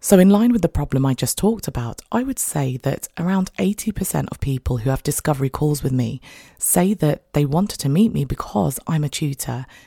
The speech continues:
because I'm an education business owner, and so they know that I will completely understand their business and the problems they want solving. So I can use all of this to dictate how I frame the mastermind when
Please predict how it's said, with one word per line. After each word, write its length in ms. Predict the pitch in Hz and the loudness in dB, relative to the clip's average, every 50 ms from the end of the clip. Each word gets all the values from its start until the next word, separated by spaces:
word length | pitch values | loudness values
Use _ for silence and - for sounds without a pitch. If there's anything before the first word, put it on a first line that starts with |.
| _ _ | _ _
because 460 | - 135 - - - 196 202 175 156 - | -8 -6 -4 0 2 4 4 4 2 0
I'm 100 | - 147 | -2 0
an 100 | 139 139 | 0 0
education 520 | 135 131 - 143 - - 131 131 - 135 131 | 0 0 -2 -4 -4 -4 -4 -2 -2 -2 -2
business 360 | 123 190 190 - 190 - - | -2 -2 -2 -2 -2 -2 -2
owner, 320 | 127 123 123 123 117 120 - - - - - - - | -2 -2 -2 -2 -4 -6 -8 -12 -18 -20 -20 -10 -6
and 100 | - 175 | -2 0
so 140 | - 180 170 | 2 2 2
they 140 | 165 170 170 | 4 2 2
know 360 | 165 170 185 202 202 160 135 | 2 2 2 2 2 2 2
that 300 | 127 135 139 143 - - - - - - _ - | 2 2 0 0 -2 -8 -14 -18 -20 -12 _ 0
I 100 | - 160 | 0 2
will 140 | 147 160 156 | 2 2 0
completely 540 | - 160 156 - - 175 175 196 - 190 156 | 0 -4 -4 -4 -4 -2 -2 -2 0 0 0
understand 520 | 143 139 131 - - - 143 135 131 127 | 0 0 -2 -4 -4 -2 0 0 2 2
their 100 | 123 123 | 0 0
business 460 | 123 151 190 196 - 147 131 - - - | 0 0 0 0 0 0 -2 -2 -2 -4
and 120 | - 143 | -4 -6
the 40 | 135 | -4
problems 480 | - - - 160 - - 147 131 127 - | -4 -4 -4 -2 0 0 0 0 0 0
they 120 | 147 139 | 0 0
want 220 | 131 131 127 - - | 0 0 0 0 0
solving. 560 | - 175 165 160 135 135 120 120 131 131 135 _ _ _ _ | 2 2 2 2 0 0 -4 -6 -6 -6 -10 _ _ _ _
So 320 | - - - 214 208 233 - | -2 4 6 6 6 6 4
I 160 | - 226 247 262 | 0 -4 -4 -4
can 240 | - - 285 262 | -6 -2 2 4
use 280 | 247 185 143 135 131 - - - | 4 4 4 2 -2 -6 -6 -2
all 280 | - 175 180 196 214 208 | 0 0 0 2 0 -2
of 120 | 214 - | -2 -2
this 280 | - 135 123 - - - | -4 -4 -4 -4 -6 -6
to 100 | - 143 | -6 -4
dictate 540 | - 156 - - - - 202 180 156 - | -4 -6 -8 -8 -6 -4 -2 -2 -2 -4
how 380 | - - - - - 185 190 196 | -6 -12 -10 -4 -2 0 0 0
I 100 | 220 214 | 0 -2
frame 420 | - - - - 190 214 226 233 | -4 -6 -2 0 2 4 6 6
the 80 | 220 208 | 6 4
mastermind 640 | 165 165 180 202 190 - - 151 135 123 120 123 131 | 2 2 0 0 -2 -4 -2 -2 0 0 0 -2 -2
when 280 | 131 147 151 151 151 | 0 0 0 0 0